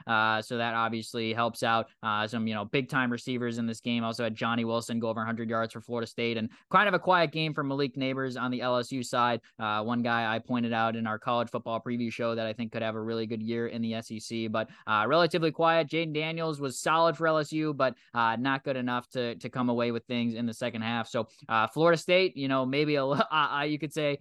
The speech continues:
more impressive win than what we saw from Colorado, more dominant fashion. And, uh, you know, maybe the Noles are actually back. Uh, you know, we'll, we'll see, obviously, uh, how long that kinda lasts for them playing in A C C play. They do need to go on the road to Clemson, who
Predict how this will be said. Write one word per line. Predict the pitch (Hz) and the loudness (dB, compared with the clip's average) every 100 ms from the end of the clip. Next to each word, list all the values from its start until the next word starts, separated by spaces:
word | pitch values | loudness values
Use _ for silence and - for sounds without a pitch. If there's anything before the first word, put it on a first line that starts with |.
| _ | _
more | - 175 196 | -2 4 4
impressive | 165 190 180 175 147 | 4 2 2 -2 -4
win | 165 170 | -4 -2
than | 160 | -2
what | 156 151 | -2 -2
we | |
saw | 147 156 | 2 2
from | 151 139 | 2 -2
Colorado, | 131 143 131 131 143 147 147 - - | -2 0 0 2 0 0 -2 -4 -4
more | 135 | -2
dominant | 120 123 143 147 139 - | 0 2 2 2 -4 -4
fashion. | 139 139 - 143 139 | -2 -2 -2 -4 -2
And, | 120 - - | -2 -4 -2
uh, | 117 117 117 | 2 4 4
you | 123 | 0
know, | 123 | 0
maybe | 127 175 180 170 | 2 2 2 -2
the | |
Noles | 156 156 170 151 | 0 4 4 4
are | 160 160 | 2 2
actually | 156 - 160 | 0 -4 -4
back. | 131 139 170 - | 0 0 0 -2
Uh, | 127 117 117 | -2 0 -2
you | 117 | -2
know, | 117 113 | -4 -2
we'll, | 120 107 | -4 -2
we'll | 123 | -4
see, | - 135 | -4 -2
obviously, | 127 123 123 120 127 120 - - | 0 0 -2 -4 -4 -4 -6 -4
uh, | 117 110 | 2 2
how | 113 123 | 4 2
long | 123 120 113 | 2 0 -2
that | 123 139 | -2 -2
kinda | 156 147 135 | -2 -2 0
lasts | 135 135 - | 0 0 -4
for | 139 | -4
them | 135 135 | -2 -2
playing | 127 135 131 | -2 -2 -2
in | 127 | -2
A | 127 | -4
C | 127 127 | -6 -8
C | 131 120 | -6 -6
play. | 131 131 | 0 2
They | 123 | 2
do | 117 123 | 0 0
need | 120 | 0
to | 117 | 0
go | 120 | 0
on | 117 120 | 0 -2
the | 117 | -4
road | 113 | -6
to | 107 | -8
Clemson, | - 139 143 151 139 | -2 -2 0 -2 -2
who | 131 120 | 0 -2